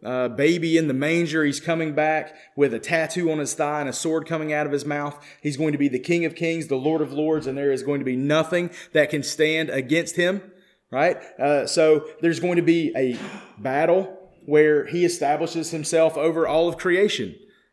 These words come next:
And there will be, uh, a bodily resurrection of the dead that will happen,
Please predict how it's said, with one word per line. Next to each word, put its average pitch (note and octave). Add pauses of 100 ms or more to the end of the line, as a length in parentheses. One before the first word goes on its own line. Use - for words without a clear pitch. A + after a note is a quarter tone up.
(140)
And D3
there D3
will D3
be, D3
uh, C#3+
a C#3+
bodily F3
resurrection F3
of D3
the D3+
dead E3
that D#3
will C#3+
happen, D3+